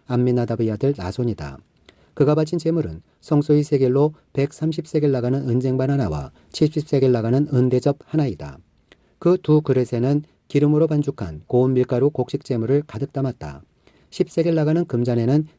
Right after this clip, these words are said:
향을 가득 담았다. 수송아지 한 마리와 순양 한 마리와 일 년 된 새끼 순양 한 마리는 번제물로 바치고, 순염소 한 마리는 속죄제물로 바쳤다.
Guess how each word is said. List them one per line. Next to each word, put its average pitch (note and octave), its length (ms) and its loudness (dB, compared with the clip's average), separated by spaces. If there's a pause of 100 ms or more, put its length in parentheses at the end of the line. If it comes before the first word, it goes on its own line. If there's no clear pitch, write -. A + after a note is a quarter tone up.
향을 C#3+ 260 2
가득 C3+ 260 -4
담았다. B2 480 -6 (520)
수송아지 D3+ 480 4
한 C3+ 100 0
마리와 B2+ 320 2
순양 D#3 320 2
한 E3 80 0
마리와 A2 420 -2 (260)
일 C3+ 140 4
년 D3 140 4
된 F3 140 0
새끼 E3+ 240 -6
순양 D3 320 2
한 A#2+ 80 0
마리는 A2 320 0
번제물로 C3+ 500 2
바치고, - 480 -4 (240)
순염소 D3+ 440 4
한 A2+ 120 0
마리는 G#2 360 0 (160)
속죄제물로 C3 600 0
바쳤다. A#2+ 540 -6